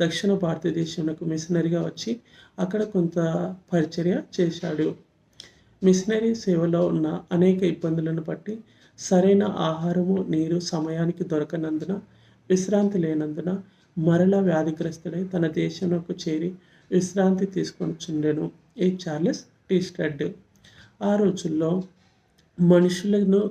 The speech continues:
తినే ఆఫ్రికా వారి, ఆ, మనుషులను తినే ఆఫ్రికా వారికి మిషనరీ కావాలనని ఒక ప్రకటన చూచాడు.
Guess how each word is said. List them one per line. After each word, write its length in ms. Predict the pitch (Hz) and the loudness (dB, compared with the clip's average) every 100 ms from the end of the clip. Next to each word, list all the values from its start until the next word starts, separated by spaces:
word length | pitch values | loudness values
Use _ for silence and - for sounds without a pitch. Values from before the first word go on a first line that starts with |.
| - | 2
తినే 300 | 185 165 175 - | 2 2 0 -4
ఆఫ్రికా 460 | 165 160 175 170 185 | -4 -2 -2 0 0
వారి, 440 | 170 160 170 196 - _ _ _ - | 0 0 -2 -4 -6 _ _ _ -6
ఆ, 420 | 180 170 175 180 185 - | -2 0 0 -4 -10 -4
మనుషులను 540 | 175 175 175 - 208 196 | 4 4 4 2 2 2
తినే 200 | 196 170 | 2 2
ఆఫ్రికా 480 | 160 160 170 175 170 | 0 -2 -4 -2 -2
వారికి 460 | 160 160 160 247 - - _ - | -2 -6 -6 -8 -10 -20 _ 0
మిషనరీ 480 | 175 170 196 202 202 | 2 4 4 4 4
కావాలనని 840 | 202 175 160 165 175 170 165 214 - _ | 0 -4 0 4 4 4 2 -2 -4 _
ఒక 280 | 180 170 175 | -6 -6 -6
ప్రకటన 500 | 175 160 - 180 285 - - 180 | -4 -6 -4 -2 -2 -6 -4 -2
చూచాడు. 540 | 160 - 160 156 160 | -2 -4 -6 -4 -8